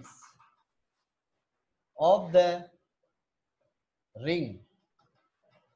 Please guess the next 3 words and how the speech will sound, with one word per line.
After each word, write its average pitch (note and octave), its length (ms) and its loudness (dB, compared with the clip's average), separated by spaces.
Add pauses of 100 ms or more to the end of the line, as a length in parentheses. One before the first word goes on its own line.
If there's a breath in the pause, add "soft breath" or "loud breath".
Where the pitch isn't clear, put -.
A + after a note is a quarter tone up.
(640)
of D3 300 -2
the A3 220 0 (800)
ring। A#2 400 -10